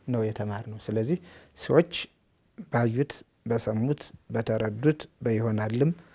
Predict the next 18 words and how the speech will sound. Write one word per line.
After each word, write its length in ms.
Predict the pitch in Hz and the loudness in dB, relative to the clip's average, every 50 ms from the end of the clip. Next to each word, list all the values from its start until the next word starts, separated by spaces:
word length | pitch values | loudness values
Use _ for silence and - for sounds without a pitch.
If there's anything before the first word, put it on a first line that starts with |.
| - - - - - _ _ _ - - | -20 -20 -20 -20 -20 _ _ _ 4 6
በመሰላቸው 640 | 147 156 160 156 - - 123 117 117 - - - 117 | 8 8 8 6 6 2 2 2 2 0 -2 -2 -2
መልኩ 220 | 117 117 117 - 143 | -2 -2 0 0 2
ማለት 300 | 147 127 107 107 110 110 - | 2 4 4 2 0 -2 -4
ይችላሉ። 440 | - - - 104 104 101 104 101 - - - _ _ _ _ _ _ _ _ _ _ - - _ - _ _ - | -10 -8 -6 -4 -4 -6 -8 -10 -16 -20 -20 _ _ _ _ _ _ _ _ _ _ -20 -20 _ -20 _ _ -6
እኔ 140 | 165 123 117 110 110 | -2 -2 0 0 0
ግን 160 | 113 - 143 135 | 0 0 -2 -2
ፍጹም 320 | - - - - 113 107 104 | -2 -4 -4 -4 -4 -4 -4
ነኝ 140 | 101 101 | -4 -4
ማለት 300 | 104 101 101 120 143 143 - | -4 -4 -2 -2 -2 -2 -2
አልደፍርም። 500 | 101 107 117 - 107 - - - - _ _ _ _ _ _ _ _ _ _ _ _ _ _ _ _ _ _ _ _ _ _ _ _ _ _ | -4 -6 -6 -8 -10 -12 -14 -20 -20 _ _ _ _ _ _ _ _ _ _ _ _ _ _ _ _ _ _ _ _ _ _ _ _ _ _
ባለኝ 420 | 175 131 123 120 113 107 107 107 104 | 2 4 4 4 6 4 4 2 2
አቅም 280 | 107 104 - - 156 170 180 - - _ _ _ - | 0 -4 -4 -2 -4 -4 -4 -6 -12 _ _ _ -2
እሞክራለሁ። 800 | 123 117 113 107 104 - - - 104 - - - - - - - _ _ _ _ _ _ _ _ - | 0 0 2 0 -2 -6 -8 -10 -8 -8 -8 -10 -14 -18 -20 -20 _ _ _ _ _ _ _ _ -4
በአባቶች 560 | 123 117 107 110 110 107 107 - 104 104 - - | -2 0 0 2 2 0 0 0 -2 -4 2 4
ዓይን 200 | 135 160 185 139 | 6 6 6 6
እኔ 120 | 104 101 101 | 4 0 -2
ትንሹ 440 | - - - - 104 104 - - 104 | -4 -4 -4 -4 -4 -4 -4 -4 -4
ነኝ፣ 160 | 101 120 175 | -2 -2 -2